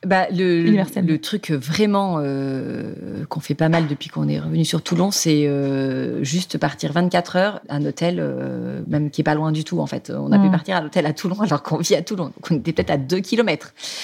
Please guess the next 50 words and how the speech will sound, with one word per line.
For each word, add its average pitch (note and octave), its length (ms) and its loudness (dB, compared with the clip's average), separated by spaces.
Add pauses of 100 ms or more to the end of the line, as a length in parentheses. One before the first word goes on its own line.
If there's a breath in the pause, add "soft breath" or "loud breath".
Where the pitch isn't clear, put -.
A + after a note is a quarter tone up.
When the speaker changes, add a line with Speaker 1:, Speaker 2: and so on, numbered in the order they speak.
(160 loud breath)
Speaker 1:
de D#3 100 2
chez E3 200 2
nous, G#3 240 2 (300 loud breath)
et E3+ 100 2
sans, E3+ 420 2
euh, D3+ 60 2
prendre E3 280 0
des D3 200 2
hôtels D#3 260 0
waouh. F#3 320 4
Speaker 2:
Hmm. - 60 2
Speaker 1:
Après, F#3 260 0
il F#3 40 -2
y E3+ 40 0
a D3+ 60 2
des D3 100 0
trucs, - 240 -8
enfin, C#3 220 -4 (260 loud breath)
il D#3 60 0
y - 20 6
a - 20 6
des D3+ 220 4
applis D#3+ 220 0
aujourd'hui, D#3 280 0
des D#3 160 2
sites E3 220 -8
comme D3 240 -2
Staycation, D#3+ 640 0
ou C#3+ 180 -2
vraiment E3 320 2
qui D3+ 140 -8
font, C3+ 420 -2
euh, D3 80 2
des D3 160 2
prix, D#3+ 360 -2
euh, C3+ 160 -2
top. G3+ 260 2 (460 loud breath)
Donc, F#3 240 2
euh, D3+ 180 4
c'est D3+ 160 -4
peut-être D#3+ 600 -2
juste D#3 180 -10
se G3 60 -4
retourner, D#3+ 420 -2 (100)
te - 80 -14
retrouver E3 240 0
à D3 60 2
dix-huit F3 340 -2
heures, B3 260 2
dîner, E3 460 -2